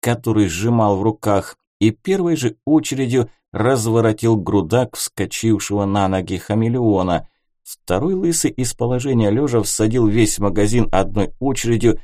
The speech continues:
в широченную грудь Халка, прямо через своего оказавшегося на линии огня. Пули с сумасшедшей скоростью пробивали крепкую броню мутанта, но прежде чем свалиться,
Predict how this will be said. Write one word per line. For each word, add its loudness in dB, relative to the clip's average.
в -14
широченную 2
грудь 2
Халка, -2
прямо -2
через -2
своего 0
оказавшегося 0
на 0
линии 0
огня. -2
Пули 0
с -6
сумасшедшей -4
скоростью -2
пробивали -2
крепкую 0
броню 0
мутанта, -2
но 2
прежде 2
чем -2
свалиться, -4